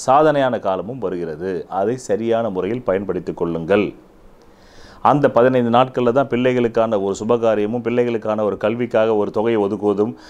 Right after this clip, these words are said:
அவருடைய உடல் நலத்திற்காகவும், உள்ள நலத்திற்காகவும், அவங்களுடைய ஆக்கப்பூர்வமான எதிர்கால சேமிப்புக்காகவும் ஒரு தொகையை ஒதுக்கக்கூடிய அமைப்புகள்லாம் வரும். இந்த பதினஞ்சு நாள்ல தான் அடுத்த ரெண்டு மாசம் நீங்க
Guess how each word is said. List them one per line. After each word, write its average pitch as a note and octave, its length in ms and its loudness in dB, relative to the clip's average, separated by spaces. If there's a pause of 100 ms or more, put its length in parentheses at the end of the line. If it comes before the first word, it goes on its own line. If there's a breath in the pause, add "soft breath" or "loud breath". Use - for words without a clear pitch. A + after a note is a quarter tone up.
(160 loud breath)
அவருடைய A#2 300 4
உடல் B2+ 160 4
நலத்திற்காகவும், A2 720 0
உள்ள B2+ 160 0
நலத்திற்காகவும், G#2+ 680 -2
அவங்களுடைய A#2 460 0
ஆக்கப்பூர்வமான B2+ 680 -2
எதிர்கால B2+ 600 2 (1080 soft breath)
சேமிப்புக்காகவும் C#3+ 760 2
ஒரு B2+ 140 0
தொகையை A2 300 0
ஒதுக்கக்கூடிய G2 560 -2
அமைப்புகள்லாம் F#2+ 580 -2
வரும். A2 260 -4 (600 soft breath)
இந்த E3 460 2
பதினஞ்சு A#2 560 2
நாள்ல A2 400 0
தான் C3 280 -2
அடுத்த C#3+ 400 0
ரெண்டு A2+ 200 -4
மாசம் A#2 320 -4
நீங்க A#2 380 -2